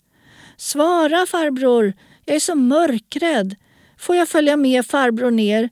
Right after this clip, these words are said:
Stanna, farbror Gran, stanna! Han stannade plötsligt och tittade.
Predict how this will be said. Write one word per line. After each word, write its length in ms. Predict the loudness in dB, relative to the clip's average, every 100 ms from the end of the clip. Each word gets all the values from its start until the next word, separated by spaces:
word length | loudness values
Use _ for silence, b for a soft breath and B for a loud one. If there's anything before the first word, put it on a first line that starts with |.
| b b b
Stanna, 1000 | -12 -10 -4 -2 0 0 0 0 0 -2
farbror 320 | 0 -2 0
Gran, 400 | -2 0 0 0
stanna! 840 | -2 -2 -2 -2 -2 -2 -4 -4 -6 -14 _ _ _ _ _ _ _ _ _ _ _ _ _ _ _ _ _ _
Han 160 | -6 -6
stannade 540 | -2 -2 -2 -2 -6
plötsligt 560 | -6 -8 -6 -6 -6 -6
och 120 | -6
tittade. 600 | -6 -8 -8 -8 -8